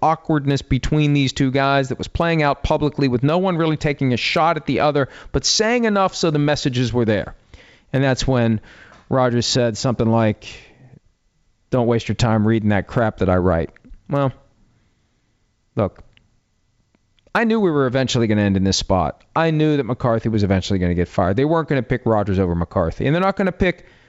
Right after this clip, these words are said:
Rodgers, or they're not gonna pick the next guy. Wait a minute, did I get that right? They're not gonna pick McCarthy over Rodgers. And they're not gonna pick the next coach over Rodgers. Most likely. Depends on how many years out it happens. But if there's a coach out there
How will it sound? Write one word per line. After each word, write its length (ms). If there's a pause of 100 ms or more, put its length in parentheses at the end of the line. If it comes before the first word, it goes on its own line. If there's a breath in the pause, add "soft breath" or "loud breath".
(500 soft breath)
Rodgers, 720 (720)
or 80
they're 80
not 80
gonna 100
pick 180
the 80
next 260
guy. 400 (460)
Wait 120
a 20
minute, 240
did 100
I 60
get 160
that 140
right? 180
They're 80
not 100
gonna 160
pick 200
McCarthy 440
over 180
Rodgers. 520 (500)
And 100
they're 100
not 100
gonna 140
pick 180
the 80
next 240
coach 240
over 180
Rodgers. 540 (1000)
Most 240
likely. 420 (160)
Depends 300
on 100
how 100
many 140
years 320 (100)
out 220
it 100
happens. 520 (260 soft breath)
But 100
if 80
there's 200
a 40
coach 340
out 260
there 240